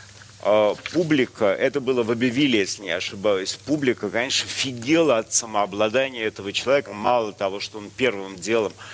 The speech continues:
попробовал острие топора ногтем, так он ещё и подсказал палачу, как этот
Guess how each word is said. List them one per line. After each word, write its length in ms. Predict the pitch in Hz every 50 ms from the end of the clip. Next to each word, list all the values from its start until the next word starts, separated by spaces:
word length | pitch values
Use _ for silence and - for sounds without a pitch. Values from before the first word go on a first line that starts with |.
| - - - -
попробовал 880 | 117 117 - - 123 123 123 120 120 107 110 107 98 98 98 95 - - - - - - - - -
острие 640 | - 110 - - - - 120 120 120 113 110 104 107
топора 580 | - 98 87 - 98 95 95 110 127 147 165 160
ногтем, 600 | 143 131 117 107 95 - - - - - 95 69 - - 78
так 160 | 107 101 -
он 160 | 123 117 113
ещё 400 | 117 107 - - - 135 123 104 - - - - - - - - - - -
и 200 | - 131 127 113 - - - -
подсказал 800 | - 151 - - - - - 143 139 143 120 117 143 131 120 107 98 -
палачу, 500 | - 120 110 107 107 107 - - 127 117
как 240 | 101 107 95 - -
этот 220 | 110 - 110 98